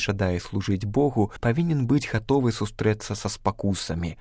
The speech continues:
Езус апавядаў вучням пра сваю смерць,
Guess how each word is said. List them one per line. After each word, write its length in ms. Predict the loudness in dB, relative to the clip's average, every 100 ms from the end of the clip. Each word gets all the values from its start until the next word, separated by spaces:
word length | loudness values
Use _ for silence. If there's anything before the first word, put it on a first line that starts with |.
| -4
Езус 460 | 2 2 2 -4 -6
апавядаў 560 | -4 0 0 2 0
вучням 480 | 0 -2 -2 -2 -2
пра 160 | -2 -4
сваю 320 | 0 2 2
смерць, 560 | -2 0 2 0 -2